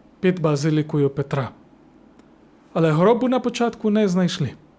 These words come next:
Тільки різні могили, поганські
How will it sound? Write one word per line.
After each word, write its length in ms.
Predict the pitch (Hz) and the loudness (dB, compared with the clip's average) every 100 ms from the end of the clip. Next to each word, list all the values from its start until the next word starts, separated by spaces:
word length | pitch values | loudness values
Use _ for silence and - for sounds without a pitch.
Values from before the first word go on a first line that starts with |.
| _ - - _ - - _ _ - - - - _ - _ - - | _ -20 -20 _ -20 -20 _ _ -20 -20 -20 -20 _ -20 _ -20 -4
Тільки 400 | 185 185 185 165 | 2 2 2 0
різні 360 | 156 156 143 131 | 2 0 0 -2
могили, 500 | 135 156 269 269 269 - - - - - _ _ _ _ - - | 0 0 0 -2 -6 -12 -20 -20 -20 -20 _ _ _ _ -18 -8
поганські 920 | 123 131 202 180 135 - 147 113 | -4 0 2 2 0 -6 -8 -10